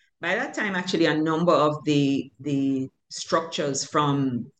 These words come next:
the male internment camp had already been pulled down, but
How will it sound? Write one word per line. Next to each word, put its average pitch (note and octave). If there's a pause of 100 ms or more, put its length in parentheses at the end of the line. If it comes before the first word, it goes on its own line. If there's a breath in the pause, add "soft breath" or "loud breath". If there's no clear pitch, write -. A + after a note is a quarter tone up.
(140)
the D3+
male D3+
internment C3+
camp B2+
had C#3+
already C3+
been C3
pulled D3
down, C3
but A#2+